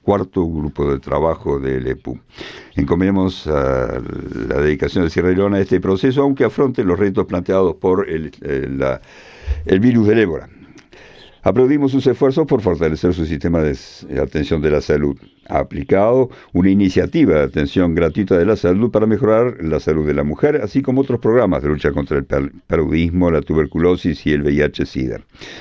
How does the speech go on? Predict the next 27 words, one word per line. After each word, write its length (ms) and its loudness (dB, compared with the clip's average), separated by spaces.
Recomendamos 720 -2
que 160 0
Sierra 340 0
Leona 340 2
continúe 640 0
adoptando 420 2
las 80 4
medidas 260 2
necesarias 600 2
para 180 2
fortalecer 640 0
aún 200 -2
más 220 0
su 400 -4
sistema 500 -4
de 120 -2
salud 360 -6
pública. 480 -10
Encomiamos 760 0
el 140 -4
compromiso 560 2
y 60 0
las 160 0
inversiones 680 0
de 100 -6
Sierra 300 0
Leona 460 2